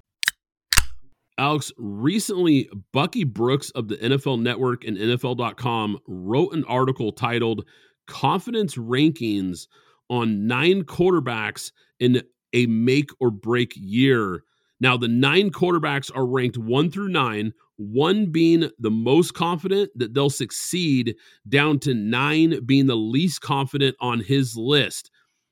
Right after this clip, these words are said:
I thought this was a great list. I thought it was interesting, and I thought it would be a lot of fun to react to this list.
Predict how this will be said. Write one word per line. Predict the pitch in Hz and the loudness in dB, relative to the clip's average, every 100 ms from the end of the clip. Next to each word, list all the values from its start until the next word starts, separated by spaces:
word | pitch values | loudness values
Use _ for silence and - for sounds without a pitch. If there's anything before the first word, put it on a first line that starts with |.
| _ | _
I | 123 | -4
thought | 139 175 143 | 2 2 2
this | 156 151 | 0 0
was | 135 | -2
a | 120 | -2
great | 98 113 160 151 | -2 0 2 2
list. | 156 139 | 0 0
I | 131 | -4
thought | 147 139 | -2 -2
it | |
was | 117 | -2
interesting, | 127 147 147 139 151 147 139 | 0 0 0 -2 -2 0 0
and | 120 | -2
I | 113 | -4
thought | 110 139 | -2 -2
it | 139 | -2
would | 123 | 0
be | |
a | 127 | 0
lot | 131 127 | 0 -2
of | |
fun | - 135 | 0 0
to | 127 | 0
react | 113 110 117 135 147 | -2 -2 0 0 -2
to | 131 | -6
this | 117 107 117 | -4 -4 -4
list. | 120 113 - | -2 -2 -6